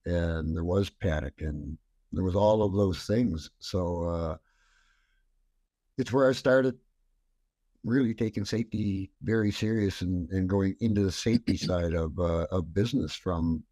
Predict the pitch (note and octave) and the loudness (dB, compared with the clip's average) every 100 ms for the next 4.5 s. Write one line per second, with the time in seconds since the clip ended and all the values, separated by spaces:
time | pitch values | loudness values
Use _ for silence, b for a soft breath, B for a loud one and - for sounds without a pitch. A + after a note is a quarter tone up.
0 | - A2 G#2+ G2+ G2+ G2 B2 - G#2 - | 0 2 4 2 2 2 0 0 -2 0
1 | G2+ C3 - D#2 D#2 _ - E2+ F2 E2+ | 0 0 -2 -4 -6 _ -6 -4 -2 -4
2 | D#2+ _ _ _ _ _ _ _ _ - | -8 _ _ _ _ _ _ _ _ -6
3 | - A#2 A2+ A2+ A2 G#2+ G2+ - - C3 | 0 2 2 0 0 0 -2 -4 -4 -2
4 | D3 D3 D3 D3+ | 2 2 2 0